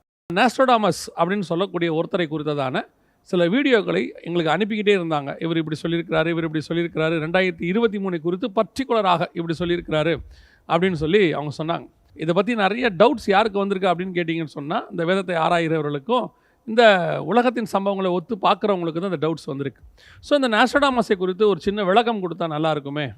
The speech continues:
அப்படின்றதுக்கு தான் இந்த நேற்று வரை நிகழ்ச்சி. இந்த நாஸ்ட்ராடமஸ் யார் அப்படின்னு கேட்டிங்கன்னா, இவர் ஒரு பதினாறாம் நூற்றாண்டுல, குறிப்பா சொல்லணும்னா ஆயிரத்தி ஐநூத்தி ஆறுகள் ஆரம்பிச்சு அந்த குறிப்பிட்ட காலகட்டத்துல வாழ்ந்ததான ஒரு மனுஷன். பதினாறாம் நூற்றாண்டுல இருந்தவர், பிரான்ஸ் தேசத்தை சார்ந்தவர்.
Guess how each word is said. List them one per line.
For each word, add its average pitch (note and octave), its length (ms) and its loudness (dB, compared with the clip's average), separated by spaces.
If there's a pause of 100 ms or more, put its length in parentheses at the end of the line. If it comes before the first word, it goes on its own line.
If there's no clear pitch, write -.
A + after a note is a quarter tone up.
அப்படின்றதுக்கு D3+ 460 -6
தான் G#3+ 200 -2
இந்த D3+ 160 -8
நேற்று D3+ 280 -4
வரை C3+ 140 -6
நிகழ்ச்சி. B2 420 -14 (640)
இந்த A3+ 80 0
நாஸ்ட்ராடமஸ் C4 600 4
யார் D3+ 280 0 (300)
அப்படின்னு E3+ 300 2
கேட்டிங்கன்னா, D3 460 -4
இவர் G#3 160 4
ஒரு G3+ 160 4
பதினாறாம் A3+ 480 4
நூற்றாண்டுல, E3 440 -2 (100)
குறிப்பா B3+ 240 2 (100)
சொல்லணும்னா G3+ 360 -4
ஆயிரத்தி F#3+ 420 -2
ஐநூத்தி E3+ 440 -2 (520)
ஆறுகள் F3+ 340 4
ஆரம்பிச்சு D#3+ 520 2 (380)
அந்த F#3 140 -2
குறிப்பிட்ட A#3+ 400 0
காலகட்டத்துல E3+ 580 2
வாழ்ந்ததான D#3 420 2
ஒரு D3 160 -4
மனுஷன். D3 380 -4
பதினாறாம் F#3 440 0
நூற்றாண்டுல D#3 340 -4
இருந்தவர், D3 360 -2
பிரான்ஸ் G#3 300 -2
தேசத்தை D#3+ 340 -2
சார்ந்தவர். C#3 420 -2